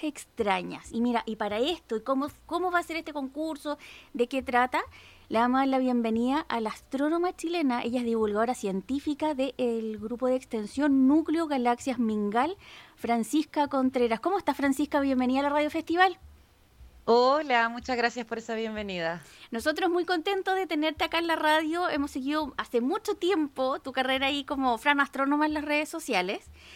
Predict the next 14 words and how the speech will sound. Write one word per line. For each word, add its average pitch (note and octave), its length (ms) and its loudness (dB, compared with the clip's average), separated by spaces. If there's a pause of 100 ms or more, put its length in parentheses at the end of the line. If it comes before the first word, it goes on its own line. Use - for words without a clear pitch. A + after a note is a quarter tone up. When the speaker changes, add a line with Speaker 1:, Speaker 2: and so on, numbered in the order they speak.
(240)
Speaker 1:
Y, B3 880 0
Speaker 2:
Ujú. - 100 -6
Speaker 1:
y B3+ 40 0
nos C4+ 120 0
da C#4 80 4
gusto D4+ 300 -4
que D#4+ 80 -4
nos D4 100 -4
puedas D#4 200 0
explicar D4+ 500 -4
y E4 80 -4
contar D4+ 340 0
un G#4 120 -4
poco G4+ 260 -2